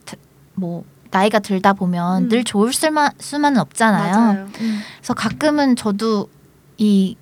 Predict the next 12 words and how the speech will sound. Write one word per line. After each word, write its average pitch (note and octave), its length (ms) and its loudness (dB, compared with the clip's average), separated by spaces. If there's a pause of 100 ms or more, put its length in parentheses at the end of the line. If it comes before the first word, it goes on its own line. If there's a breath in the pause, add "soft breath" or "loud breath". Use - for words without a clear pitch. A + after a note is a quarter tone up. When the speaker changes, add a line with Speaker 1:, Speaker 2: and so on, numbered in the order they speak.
Speaker 1:
근원적인 A#3+ 560 4
외로움은 F#3+ 460 2
있거든요. E3 440 -6
엄마가 F#3 760 2
Speaker 2:
음. F3+ 40 -4
Speaker 1:
제가 E3+ 420 -6 (440 loud breath)
어릴 G3+ 260 0
때 F3+ 300 -4 (100)
많이 F3 260 -2
바쁘셨기 A#3+ 640 -4
때문에 F3 800 0
Speaker 2:
음. - 40 -20